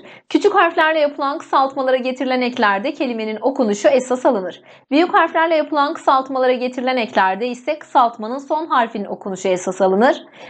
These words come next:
Kısaltması büyük harflerle yapıldığı halde bir kelime gibi okunan kısaltmalara getirilen eklerde kısaltmanın okunuşu esas alınır. unesco'nun son yıllardaki çalışmaları kültürel mirasa dikkat çekiyor. Bu madde arkadaşlar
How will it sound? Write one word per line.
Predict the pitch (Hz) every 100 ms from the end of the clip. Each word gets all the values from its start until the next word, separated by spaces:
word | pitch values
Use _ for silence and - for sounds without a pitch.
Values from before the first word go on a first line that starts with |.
| -
Kısaltması | - 349 320 349 349 392
büyük | 330 349
harflerle | 349 302 311 311 311
yapıldığı | 285 285 262 277
halde | 277 233 226 202 196 - -
bir | 285 311
kelime | 320 285 311
gibi | 277
okunan | 247 254 254 262 240
kısaltmalara | 254 - 254 254 262 269
getirilen | 311 277 277 220 196
eklerde | 196 196 190 190 233 285 - _
kısaltmanın | - - 285 262 233 214 208
okunuşu | 262 277 233 202 208
esas | 220 208 214 247 -
alınır. | 220 196 196 180 - _
unesco'nun | 262 277 320 - 254 202 196
son | 202 302
yıllardaki | 330 285 262 226 226 240 254
çalışmaları | 262 247 233 247 226 208 254
kültürel | - 247 226 254 247 247
mirasa | 226 208 196 185 285
dikkat | 240 - 254 330
çekiyor. | - 285 277 277 269 - - _
Bu | 320
madde | 320 240 208
arkadaşlar | 196 196 214 196 196 240 233